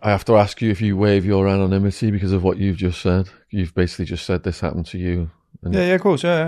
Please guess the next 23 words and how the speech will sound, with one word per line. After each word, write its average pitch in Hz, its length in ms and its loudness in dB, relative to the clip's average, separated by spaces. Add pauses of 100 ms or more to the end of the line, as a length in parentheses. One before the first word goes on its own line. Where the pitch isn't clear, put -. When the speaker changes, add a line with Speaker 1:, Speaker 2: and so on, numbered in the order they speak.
(200)
Speaker 2:
yeah. 92 80 -4
Speaker 1:
Okay. 90 420 -2
Speaker 2:
Yeah, 156 220 4
I've, 156 60 2
Speaker 1:
Okay, - 140 -6
Speaker 2:
I - 40 0
Speaker 1:
that's 147 120 0
Speaker 2:
speak 151 140 -2
Speaker 1:
fine. - 100 0
Speaker 2:
about, 139 180 2
I've 131 160 0
spoke 127 260 -2
about 127 200 -4
it 120 120 -10
before, 117 320 -8
yeah, 120 140 -6
it's 117 200 -12
no 117 160 -4
drama. 113 380 -4 (300)
Speaker 1:
Right, 95 260 2
that's 98 220 2
fine, 95 340 2
yeah, 98 280 2